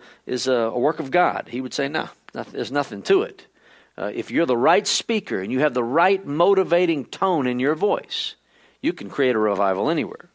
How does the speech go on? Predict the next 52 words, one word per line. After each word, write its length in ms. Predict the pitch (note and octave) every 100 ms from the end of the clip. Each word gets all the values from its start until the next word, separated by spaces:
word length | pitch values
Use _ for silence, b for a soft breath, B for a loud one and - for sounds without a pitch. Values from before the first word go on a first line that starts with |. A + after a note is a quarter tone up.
| _
Those 160 | - C3+
are 60 | F3
his 180 | F3+
words. 520 | F#3 D3+ F#2+ - - - _ _ _ _ _
Not 180 | - A2+
exactly, 540 | A#2 - D3+ A#2+ A2+ G2+
but 100 | A2+
that's 200 | B2+ -
what 100 | D3
he 60 |
believed. 400 | C#3 D3+ C3+ - - B B B
He 140 | A#2
urged 220 | D#3+ D#3
people 260 | E3+ D#3+ D#3+
to 40 |
make 220 | D#3 D#3
a 80 | D#3+
decision 520 | C#3 - F#3 F3+ F#3
for 120 | D#3+ E3
Christ 460 | - F3+ F3+ -
now. 440 | G2 C3+ F3+ G#2 - _ _ _ b b b b b
Well, 160 | - A2
I 80 | D#3
grew 120 | F3+
up 40 |
in 40 | F3
the 60 |
Baptist 360 | F3 F#3+ F#3 F3
church. 320 | G#3+ G3 -
I 160 | A2+ D3+
heard 180 | D#3+ D#3
this 180 | D#3
all 180 | D3 D3+
the 100 | E3
time. 340 | D#3 E3 A#2 G2
"Make 220 | C#3 D#3+
a 40 |
decision 460 | B2 - D#3+ E3 D#3+
for 140 | D3+
Christ 340 | - D#3 D3+ -
right 240 | A#2 D3+ - -
now. 280 | C#3+ A2+ - b b
Do 200 | - G3
it. 80 | E3
If 140 | - -
you're 100 | D#3
a 60 |
man, 320 | C#3+ D3+ G3 F#3
if 100 | E3
you 80 |
can 140 | D3+ G2
think, 320 | - A3+ -